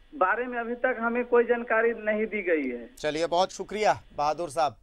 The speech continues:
Speaker 2: बहादुर साहब की सारी बातें ठीक हैं, लेकिन सबसे महत्वपूर्ण बात जो इन्होंने बोली है, जिस पर आपको ध्यान देने की जरूरत है, कि बीडीओ साहब कह रहे हैं कि मैं तो मुकर जाऊंगा कि मेरा ऑडियो नहीं है,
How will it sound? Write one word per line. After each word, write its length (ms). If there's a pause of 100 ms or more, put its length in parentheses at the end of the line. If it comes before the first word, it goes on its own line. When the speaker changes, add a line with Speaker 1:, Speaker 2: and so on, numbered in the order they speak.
(760)
Speaker 2:
बहादुर 360
साहब 200
की 120
सारी 260
बातें 260
ठीक 240
हैं, 220 (600)
लेकिन 260
सबसे 380
महत्वपूर्ण 640
बात 260
जो 120
इन्होंने 260
बोली 240
है, 80
जिस 140
पर 160
आपको 280
ध्यान 200
देने 200
की 100
जरूरत 280
है, 60
कि 60
बीडीओ 280
साहब 200
कह 140
रहे 80
हैं 80
कि 60
मैं 140
तो 100
मुकर 280
जाऊंगा 320
कि 100
मेरा 220
ऑडियो 280
नहीं 200
है, 120